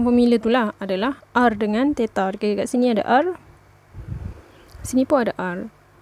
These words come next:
Sini ada theta. Sini ada theta. Cuma apa beza dia? Yang area ni dia ada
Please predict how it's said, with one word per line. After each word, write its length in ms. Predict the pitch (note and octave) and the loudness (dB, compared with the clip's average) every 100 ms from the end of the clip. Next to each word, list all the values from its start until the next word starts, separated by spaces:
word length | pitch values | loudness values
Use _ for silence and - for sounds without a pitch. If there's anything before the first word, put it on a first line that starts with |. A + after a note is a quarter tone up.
| - - | -20 -20
Sini 320 | - A#3+ A#3+ | -6 0 2
ada 80 | A#3 | 2
theta. 480 | A#3 A#3 - D4+ F#4 - - - - - | 0 0 2 2 2 -6 -20 -16 -12 -12
Sini 320 | - - C#4 B3+ | -8 2 4 4
ada 80 | |
theta. 400 | A#3+ A3 - - A#3+ - - - - - | 2 -2 -6 -10 -12 -16 -20 -20 -20 -8
Cuma 240 | D3+ F3+ | -2 0
apa 160 | G#3 B3+ | 2 4
beza 320 | B3 G#3 G3+ | 4 4 2
dia? 240 | F#3+ D4 F#4 - - - - _ _ _ _ _ - - | 4 2 2 -4 -20 -20 -20 _ _ _ _ _ -20 -8
Yang 560 | G#3+ G#3 G3+ G3 G3 | 0 2 2 2 0
area 480 | - G#3+ A3 B3+ C#4 | 0 2 4 4 4
ni 160 | C4 D4 | 4 2
dia 160 | - | 2
ada 400 | G3 G#3 G#3+ A#3+ | 2 2 2 0